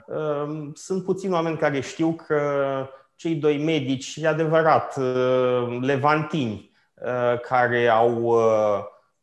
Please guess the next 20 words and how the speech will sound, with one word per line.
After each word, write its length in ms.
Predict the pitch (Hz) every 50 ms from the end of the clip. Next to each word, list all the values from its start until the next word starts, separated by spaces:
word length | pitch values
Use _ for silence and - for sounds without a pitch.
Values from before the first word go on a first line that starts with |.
| _ _ _ _ - - _ _ - - 57 65 76 123 - - - - - -
semnalat 760 | - 165 156 151 156 160 165 185 214 254 220 147 - - -
pentru 220 | - 143 131 120 135
prima 280 | - - 156 151 135
oară 280 | 131 131 135 135 127 127
Occidentului, 1120 | 127 120 117 113 117 - 127 120 139 143 143 - - 131 117 120 117 117 113 113 117 120
uh, 460 | 117 117 113 113 113 117 113 113 113 113 - -
precursorul 720 | 131 139 120 - - 135 117 - - - 202 175 147 135
vaccinării, 760 | 117 110 117 107 107 - - - 113 107 101 98 110 117 127 131
mă 100 | 127 123
refer 240 | 120 113 - 113
la 100 | 120 110
variolare, 840 | 110 110 113 107 104 110 104 101 98 90 92 92 107 127 160 - - _ _ _ _ -
au 120 | - 180
fost 420 | 170 - 214 214 208 208 - -
ani 220 | 170 180 190 180 156
buni 220 | 143 160 170 165
de 140 | 147 147 131
zile 760 | 117 110 117 117 113 120 151 185 196 196 196 190 190 - - _ _ _ _ _ _ _ _ - -
medicii, 1080 | 156 143 139 131 120 123 143 143 - - - 185 185 185 190 196 190 190 190 - _ _ _ _
uh, 340 | - 143 147 147 147 143